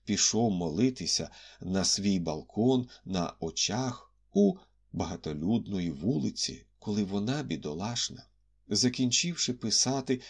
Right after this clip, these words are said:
побігла до ліфта, щоб чим швидше потрапити до коханого, і ступила.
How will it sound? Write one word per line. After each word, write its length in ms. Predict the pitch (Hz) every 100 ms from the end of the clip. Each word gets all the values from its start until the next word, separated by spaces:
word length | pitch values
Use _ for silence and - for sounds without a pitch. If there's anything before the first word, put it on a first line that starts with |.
| - - _
побігла 680 | - 104 117 123 110 107 92 -
до 340 | - 101 101 -
ліфта, 600 | 101 127 147 - - - _ _ _
щоб 380 | - - 107 - _ _
чим 260 | - 82
швидше 600 | - - 92 131 139 -
потрапити 880 | 107 95 85 87 90 90 85 - 87 - - -
до 360 | 92 92 82 -
коханого, 800 | - 85 - 127 143 76 - - - _ _ _ _ _ _
і 100 | 101
ступила. 760 | - - 73 117 143 143 135